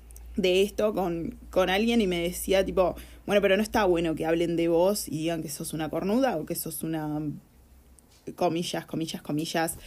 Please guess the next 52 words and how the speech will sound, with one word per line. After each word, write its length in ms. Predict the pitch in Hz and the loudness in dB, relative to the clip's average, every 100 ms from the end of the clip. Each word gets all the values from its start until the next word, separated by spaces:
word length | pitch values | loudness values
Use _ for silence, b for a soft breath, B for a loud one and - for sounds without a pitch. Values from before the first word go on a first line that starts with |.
| B B - | B B -8
rompehogares, 1000 | - 151 151 156 160 185 208 214 214 - - - - | -2 -2 2 2 4 6 8 6 4 -2 -14 -14 -6
eh, 420 | 98 104 110 135 | -4 -2 -4 -4
o 200 | 139 147 | -2 -2
que 100 | 147 | -4
sos 180 | 143 160 | -10 -8
una 220 | 165 147 | -6 0
puta, 440 | 202 208 202 214 190 | 2 2 4 2 2
o 60 | 160 | -2
que 100 | 156 | -4
sos". 260 | 156 147 B B B B | -6 -8 B B B B
Chicos, 360 | - 277 254 - | 2 6 6 6
el 140 | 180 185 | 2 4
negocio 260 | 208 262 | 4 4
en 60 | 220 | 2
Argentina 340 | 170 180 233 | 2 0 0
funciona, 340 | 196 208 196 - | 0 -2 -4 -8
funciona 480 | - - 170 190 214 | -12 -8 -4 -2 0
así. 400 | 202 220 208 151 | 0 0 0 0
Lo, 260 | 165 165 - | 0 0 -2
lo 340 | - 170 165 | -4 -2 0
importante 500 | 170 165 180 247 240 | -2 -2 -2 0 2
es 80 | 233 | 0
que 120 | 165 | -4
se 180 | - 180 | 0 2
hable. 480 | 185 160 151 147 - | 4 2 0 -2 -4
No 80 | 175 | -4
importa 420 | 185 208 151 135 | 0 -2 -2 -8
si 160 | - 170 | -4 -4
es, 120 | 147 - | -4 -10
se 160 | - 180 | -4 0
habla 200 | 165 160 | 2 2
bien 360 | 165 185 190 - | 2 0 0 -4
o 100 | 156 | -4
mal 200 | 156 147 | -2 -2
de 100 | 147 | -2
vos. 380 | 143 - - - - 123 - - | -4 -8 -14 -14 -12 -12 -12 -6
El 340 | 143 147 143 - | -2 -2 0 4
tema 320 | 233 262 160 | 6 6 2
es 100 | 160 | -2
que 120 | - | -4
se 120 | 160 | 2
hable 300 | 170 185 208 | 4 6 6
y 80 | 220 | 4
que 140 | 165 160 | 2 -2
seas 200 | 170 - | -4 -2
trending 420 | 180 180 170 165 | -2 -2 -2 0
topic 380 | 180 226 226 208 | 0 2 0 0
y 120 | 151 | -2
que 100 | 151 | -4
puedas 300 | - 156 - | -4 -6 -4
monetizar 640 | 156 151 - 127 - 160 | -4 -4 -6 -8 -4 0
eso 320 | 196 - - | 0 -2 -10